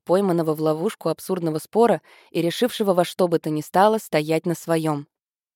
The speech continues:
«Леди Плейнсворт», произнес Хью со всей учтивостью, на какую был способен. «Она кузина Дэниела, и несмотря на то, что здесь произошло, он был полон решимости относиться к ней с уважением.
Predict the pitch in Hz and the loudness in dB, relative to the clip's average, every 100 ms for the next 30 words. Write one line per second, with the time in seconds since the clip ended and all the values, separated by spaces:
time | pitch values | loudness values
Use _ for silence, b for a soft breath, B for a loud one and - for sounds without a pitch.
0 | _ _ _ _ _ _ _ _ 160 190 | _ _ _ _ _ _ _ _ 4 4
1 | 202 220 220 214 185 - 156 147 - _ | 4 2 2 4 2 -2 -4 -4 -10 _
2 | _ _ _ _ _ _ - 160 165 175 | _ _ _ _ _ _ -6 -2 0 2
3 | 170 - - 190 240 165 - 165 170 - | 0 -2 -6 -4 -2 -2 -4 -4 -4 -4
4 | - 220 208 - 156 151 151 - 214 160 | -2 0 -2 -2 -6 -4 -4 -2 -2 0
5 | 175 - 175 - 156 151 151 _ b b | -2 -2 -2 -2 -2 -2 -8 _ b b
6 | b - 165 226 202 165 196 202 190 175 | b -2 2 2 2 2 2 4 4 4
7 | 160 151 151 - b b 175 175 185 170 | 2 -2 -4 -10 b b 0 0 0 2
8 | 226 190 202 185 170 156 180 - 156 160 | 4 4 2 -2 -4 -4 -2 -2 0 -2
9 | - 185 240 254 _ b b b 196 220 | 0 2 2 0 _ b b b 0 2
10 | 180 170 190 202 165 156 147 208 233 - | 2 0 4 4 4 0 -4 0 0 0
11 | - 151 156 - 233 - - 170 - 180 | -4 -2 -4 -4 -8 -8 -2 -2 0 0
12 | 185 170 156 147 147 | 2 2 0 -2 -6